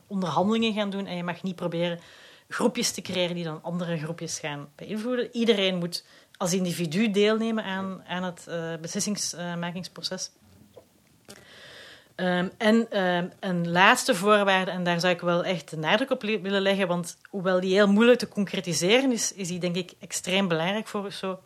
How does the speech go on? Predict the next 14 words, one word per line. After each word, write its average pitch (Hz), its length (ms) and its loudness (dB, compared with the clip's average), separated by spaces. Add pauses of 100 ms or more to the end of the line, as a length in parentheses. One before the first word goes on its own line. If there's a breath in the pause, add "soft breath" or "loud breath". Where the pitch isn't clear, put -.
(920 loud breath)
En 220 120 -2
die 202 120 2
laatste 214 360 6
voorwaarde 202 460 4
is, - 240 -6 (320)
op 233 160 2
het 214 120 4
moment 208 500 4
dat 202 160 2
je 170 140 2
deelneemt 214 800 6
aan 190 360 -4
zo'n 180 220 -2
beslissingsmakingsproces, 190 1400 -2